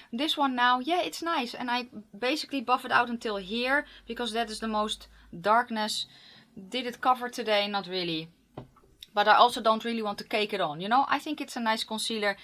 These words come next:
It's not full coverage, at least in my opinion. Let's next go to the face powders then that I have from them. Uh, usually I, s-, I bronze first, so let's start with the bronzer. This is in the shade Demo, which is a little bit,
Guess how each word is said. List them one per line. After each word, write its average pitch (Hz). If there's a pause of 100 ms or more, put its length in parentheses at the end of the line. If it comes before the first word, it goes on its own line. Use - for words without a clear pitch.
(180)
It's -
not 247
full 240
coverage, 190 (280)
at 214
least 226
in 214
my 170
opinion. - (440)
Let's 294
next 339
go 285
to 269
the 214
face 269
powders 294
then 302
that 285
I 285
have 285
from 269
them. 269 (340)
Uh, 262
usually 269
I, 233
s-, 233
I 240
bronze 226
first, 208
so 202
let's 185
start 202
with 180 (100)
the 175
bronzer. 196 (300)
This 381
is 403
in 302
the 277
shade 240
Demo, 208
which 294
is 330 (320)
a 254
little 320
bit, 294